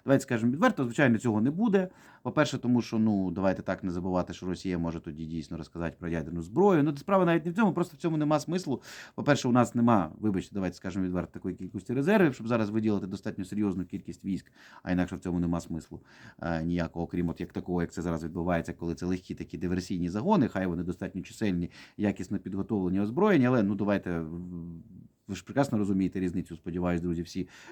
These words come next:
між, е, диверсійним загоном, спецпідрозділом, да, і відповідним, там, не знаю, якоюсь там О М Б Р, яка там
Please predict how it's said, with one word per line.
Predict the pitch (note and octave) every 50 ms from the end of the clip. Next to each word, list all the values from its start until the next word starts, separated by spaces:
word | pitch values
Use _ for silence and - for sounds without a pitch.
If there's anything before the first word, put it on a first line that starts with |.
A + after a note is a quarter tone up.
| - -
між, | F#2 F2+ D#2 D#2 F2+
е, | F2 E2+ E2 E2+
диверсійним | E2 G2 G2 G2 F2+ F2+ - F#2+ F2 F2+ F2 E2+
загоном, | F#2 F#2+ B2 F3 G3+ F3+ C#3 G2+ - - - - - - _
спецпідрозділом, | _ - A2 - - - F#2 F2 F#2 F2 E2 C#2+ F2 E2+ D#2+ E2+ E2+
да, | E2+ B2 C#3 C3
і | A2 F2 F2 G#2 A2 A2 G2+ F2+
відповідним, | E2+ E2+ - - F2 D#2+ F#2+ F#2 F2+ F2 D#2+ D2
там, | - D#2 D2+
не | D#2 C#2+
знаю, | D2+ D#2 D2 D2
якоюсь | D2+ - D#2+ D2 -
там | - D2+ D2 D2+ D2+ - - - F2 F2+ F#2+ G2+ G2 G2 -
О | C#3+ C3+
М | C3+ C3+ C#3 C3+
Б | C3
Р, | B2 G#2 F#2 F#2 F2+ - - - - - - -
яка | F2+ F2+ - G2 F#2
там | - F#2 F2 F2 E2+ E2+ E2+ E2